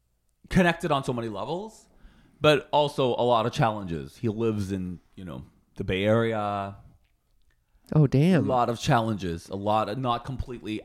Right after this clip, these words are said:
Speaker 1: out to everybody. It's family pressure. It's just a lot of challenges. And, um, uh, you know, I was supposed to, this was, this is what actually happened. I was supposed to go to Italy with him.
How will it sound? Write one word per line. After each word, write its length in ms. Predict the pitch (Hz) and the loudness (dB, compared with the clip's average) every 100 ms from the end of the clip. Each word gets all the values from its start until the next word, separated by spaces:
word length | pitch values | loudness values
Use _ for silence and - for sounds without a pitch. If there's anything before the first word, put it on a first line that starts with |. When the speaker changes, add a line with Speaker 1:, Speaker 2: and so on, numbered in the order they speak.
| 110 | -10
Speaker 1:
out 260 | 113 - | -12 -10
to 60 | 147 | -8
everybody. 600 | 123 113 113 107 110 113 | -6 -8 -10 -12 -14 -14
It's 160 | 107 - - | -16 -20 -20
family 360 | 123 117 110 110 | -18 -14 -14 -12
pressure. 240 | - - - | -14 -16 -12
It's 320 | 156 147 151 | -12 -12 -14
just 160 | 165 165 | -14 -10
a 40 | |
lot 280 | 160 156 147 | 0 0 0
of 60 | 143 | 0
challenges. 760 | 160 143 123 107 92 95 98 _ _ - - _ - | 0 0 -2 -4 -4 -6 -10 _ _ -20 -20 _ -8
And, 240 | 117 110 | -8 -6
um, 500 | 104 95 90 82 85 87 _ _ _ _ - | -4 -4 -6 -8 -12 -18 _ _ _ _ -8
uh, 480 | 107 92 85 78 82 _ _ _ _ - _ _ _ _ - | -6 -6 -8 -10 -14 _ _ _ _ -20 _ _ _ _ -10
you 140 | 113 | -6
know, 360 | 107 87 82 87 _ _ _ _ _ _ _ _ _ _ - | -6 -6 -8 -14 _ _ _ _ _ _ _ _ _ _ -12
I 80 | 127 | -4
was 140 | 131 | -4
supposed 300 | - 160 143 | -2 -2 -2
to, 100 | 131 | -6
this 220 | 123 165 160 | -2 -2 2
was, 180 | 165 | 0
this 120 | - 139 | 0 -2
is 60 | |
what 220 | 139 120 117 | 2 4 4
actually 240 | 120 104 | 2 0
happened. 260 | 113 107 101 | 0 0 -2
I 40 | |
was 80 | 107 | -4
supposed 200 | 135 113 | -4 -4
to 80 | 113 | -4
go 80 | |
to 40 | 104 135 | -2 2
Italy 220 | 135 113 | 2 2
with 160 | 92 | -2
him. 280 | 90 85 90 | -6 -10 -12